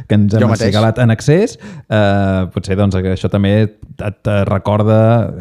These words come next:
Speaker 1: mm, d'on vens i et posa de peus a terra i, eh, et recorda, moment, primer la salvació, no ens flipem, no ens fem pel·lícules, anem pel que anem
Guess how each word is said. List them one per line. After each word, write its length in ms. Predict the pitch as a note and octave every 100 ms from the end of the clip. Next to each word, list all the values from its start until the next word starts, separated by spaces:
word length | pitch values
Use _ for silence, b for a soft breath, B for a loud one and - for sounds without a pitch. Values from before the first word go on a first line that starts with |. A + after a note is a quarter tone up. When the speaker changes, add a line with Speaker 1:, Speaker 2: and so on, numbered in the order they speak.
| E2+ -
Speaker 1:
mm, 500 | B2 G#2 G#2 G2 F#2+
d'on 180 | G2 G2+
vens 360 | B2+ G#3 -
i 100 | G#2
et 140 | G#2 -
posa 220 | F#2 G2+
de 80 | F#2+
peus 180 | G2
a 80 | F#2+
terra 420 | F#2+ G#2 B2 E3+ -
i, 100 | G#2+ G2
eh, 520 | F#2+ F#2 F2+ F2 F2
et 80 | F2+
recorda, 340 | F#2 F2 F2
moment, 440 | G#2 A#2 F#2 D#2 D2+ _
primer 300 | F#2 G#2+ A#2
la 80 | G#2
salvació, 760 | A2 F#2+ - F#2 G#2 G#2+ A2 -
no 120 | A#2+
ens 100 | A2+
flipem, 680 | F#2+ F2 F2+ F#2+ G2 G2+ F2+
no 280 | F#2 G#2 G#2+
ens 240 | G#2 - F#2
fem 140 | F#2+ G#2
pel·lícules, 640 | F2 F2+ G2 G2+ A2+ B2 B B B B
anem 200 | - G2 G2+
pel 140 | A2
que 80 | F#2+
anem 380 | F2+ A2 C#3+